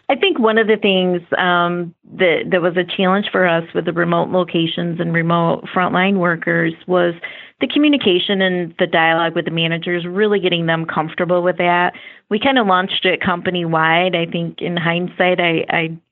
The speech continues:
do that a little bit more in phases or roll it out and really give the managers a little bit more practice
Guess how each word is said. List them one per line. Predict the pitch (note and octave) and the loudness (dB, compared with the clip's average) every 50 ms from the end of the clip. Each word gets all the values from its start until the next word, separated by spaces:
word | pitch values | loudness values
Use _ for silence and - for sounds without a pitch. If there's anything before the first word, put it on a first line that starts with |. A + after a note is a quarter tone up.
| _ _ - | _ _ -4
do | F3+ F3+ F3 | -2 0 0
that | F3 F3 E3+ E3+ E3+ | 2 2 2 2 2
a | E3+ | 0
little | E3+ F3 F3 F3+ | 0 2 0 0
bit | E3+ F3+ E3 - | 2 0 0 0
more | F3 E3+ E3+ E3 | 0 0 0 0
in | E3 D#3+ | -2 -2
phases | - - E3+ E3 E3+ E3 E3 E3+ E3 E3 | -2 0 0 0 0 0 -2 -4 -4 -2
or | E3+ D#3+ | -2 -2
roll | D#3 E3+ E3+ E3+ E3+ | -2 0 0 0 0
it | E3+ F3 | 2 2
out | E3+ E3+ E3+ - | 2 0 0 -2
and | G3+ G#3 G#3+ | -4 -6 -4
really | B3 C4 D4 D#4 D4 C#4 A3+ | -2 0 2 2 2 2 2
give | A3 G3+ F3 E3 | 2 0 0 0
the | F3+ | -2
managers | E3+ E3+ E3+ E3+ E3+ F3 E3 E3+ F3 E3+ E3 E3 E3 E3 - - - - - - - - - | 0 0 0 2 0 0 0 0 0 0 0 0 -2 -4 -8 -14 -16 -16 -16 -18 -20 -12 -6
a | - | -2
little | G3+ B3 C4 B3 | 0 0 2 2
bit | B3+ B3+ - | 2 2 2
more | G#3 G#3 G#3 | 2 0 0
practice | G#3 - G3 F3 F3 F3 F3 - F#3 F3 E3+ | 0 0 0 0 0 0 0 0 0 0 0